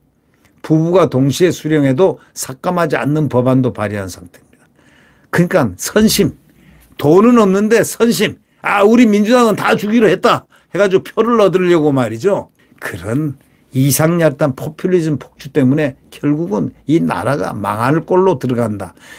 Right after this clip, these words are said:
이 망할 얘기들만 자꾸 하고 있다, 이런 얘기입니다. 천문학적 예산이 드는 법안을 막 쏟아내고도 거기에 상응하는 재원 마련 계획은 전혀 없습니다.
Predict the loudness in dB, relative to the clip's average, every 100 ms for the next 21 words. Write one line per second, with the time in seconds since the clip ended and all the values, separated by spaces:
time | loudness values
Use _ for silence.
0 | -8 0 2 2 0 0 2 4 4 2
1 | 2 0 0 -2 -2 -10 -8 -6 -2 -2
2 | -2 -4 -4 -6 -4 -2 -2 -2 -6 -10
3 | -16 -18 _ _ _ _ _ _ _ _
4 | -8 -4 2 4 4 2 0 0 2 4
5 | 2 0 0 -2 0 0 2 0 -2 -2
6 | -2 -2 0 2 4 2 2 2 2 -2
7 | -6 _ _ -2 0 0 0 -4 -2 0
8 | 0 -2 0 0 0 0 0 0 0 0
9 | 0 -2 -6 _ -10 0 4 6 4 2
10 | -2 -14 -16 -18